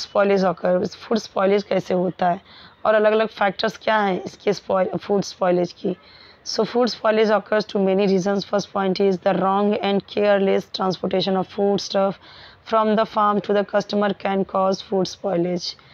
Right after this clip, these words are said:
तो ये reason होता है improper handling, storage of transportation, ये सब पूरा answer, ये सारा मैंने आपको डिटेल में एक्सप्लेन किया हुआ explanation वाले में, ठीक है।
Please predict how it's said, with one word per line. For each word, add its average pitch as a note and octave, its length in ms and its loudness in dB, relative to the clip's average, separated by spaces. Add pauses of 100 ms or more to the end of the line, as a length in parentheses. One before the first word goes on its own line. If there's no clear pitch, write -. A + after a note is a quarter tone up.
(300)
तो A3 60 0
ये A#3 120 6
reason G#3+ 300 2
होता G3+ 300 0
है G3 140 0
improper G#3+ 480 0
handling, G3+ 560 2
storage G3+ 320 2
of G3 160 2 (240)
transportation, G3 800 -2 (500)
ये G#3 80 2
सब G#3 160 -4
पूरा G3 260 2
answer, F#3+ 300 0
ये G#3+ 120 2
सारा G3+ 300 0
मैंने G3+ 200 0
आपको F#3+ 220 -2
डिटेल G3 420 0
में G3+ 80 0
एक्सप्लेन G3 400 -2
किया F#3+ 340 0
हुआ F3+ 180 2
explanation F#3 540 -2
वाले G3+ 200 -4
में, G#3 140 -6
ठीक G3 280 -6
है। G#3 80 -4